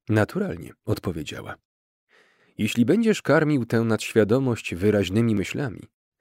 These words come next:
przyniesie ci wszystko, czego pragniesz i potrzebujesz w idealnie właściwym czasie. Jeśli chcesz być szczęśliwy, kluczem do szczęścia jest nawiązanie kontaktu z nadświadomością.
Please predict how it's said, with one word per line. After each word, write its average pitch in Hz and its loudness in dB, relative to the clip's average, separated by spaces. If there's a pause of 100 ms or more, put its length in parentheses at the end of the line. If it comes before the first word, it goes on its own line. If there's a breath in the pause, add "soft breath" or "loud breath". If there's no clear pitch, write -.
(220 loud breath)
przyniesie 131 0
ci - -6
wszystko, - -4
czego 110 -2
pragniesz 110 0
i 95 -2
potrzebujesz 85 -6 (300 soft breath)
w 98 -4
idealnie 120 2
właściwym 92 -4
czasie. - -12 (1500 loud breath)
Jeśli 101 0
chcesz 170 0
być 135 0
szczęśliwy, 110 -2 (500 loud breath)
kluczem 170 2
do 117 4
szczęścia 131 0
jest 110 0
nawiązanie 110 4
kontaktu 101 -4
z 85 -10
nadświadomością. 71 -6